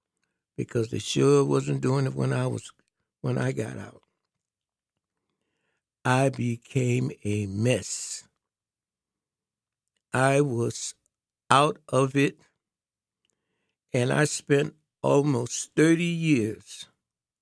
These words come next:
almost thirty years,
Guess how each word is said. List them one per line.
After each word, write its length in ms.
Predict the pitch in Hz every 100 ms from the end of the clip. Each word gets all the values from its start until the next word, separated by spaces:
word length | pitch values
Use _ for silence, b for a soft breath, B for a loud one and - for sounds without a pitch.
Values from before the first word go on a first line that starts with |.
| _ _ _ _ _ _ _ -
almost 540 | 165 175 165 123 - -
thirty 260 | 180 190 190
years, 800 | 185 175 196 196 147 110 -